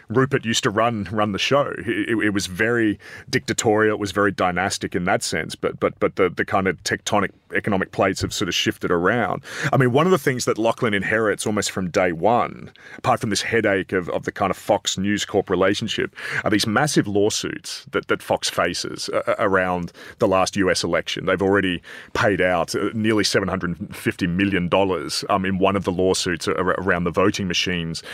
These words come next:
They've got a second one, which could be even larger.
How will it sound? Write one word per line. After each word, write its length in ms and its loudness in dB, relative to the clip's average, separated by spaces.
They've 120 2
got 120 2
a 40 0
second 460 0
one, 220 -2
which 180 -4
could 120 -2
be 100 -2
even 220 -4
larger. 640 2